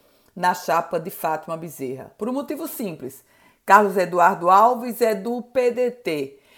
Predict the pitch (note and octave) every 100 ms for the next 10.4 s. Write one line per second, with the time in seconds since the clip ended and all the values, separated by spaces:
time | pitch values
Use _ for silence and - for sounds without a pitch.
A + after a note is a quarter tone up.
0 | _ - G3+ G#3 A3 G#3+ B3 C4+ C4 A#3+
1 | B3+ B3 B3 A#3+ A#3 A#3 A#3 A3 A3 G3
2 | G3+ G3+ G#3 G3+ G3+ G3 G3 G3+ G#3 F#3+
3 | G#3+ G3 - B3 A#3+ B3 C#4 C#4 C#4 A#3+
4 | E3+ D3+ C#3+ B2 C#3 - G3 - G#3+ G#3
5 | G3 G3 F#3+ G3+ _ _ _ _ F#3+ G#3
6 | B3+ D#4 F#4 - B3+ G#3 A3+ C#4 C#4+ B3+
7 | C4 B3 G3+ F3+ G3 G3+ G#3 - A3+ F#3+
8 | G3 G3 C#3+ - - - - F#3+ A#3 F#4+
9 | - A#3+ A#3 A3+ G#3+ G3 G3+ G3 F#3 F#3
10 | G3+ F#3+ G3+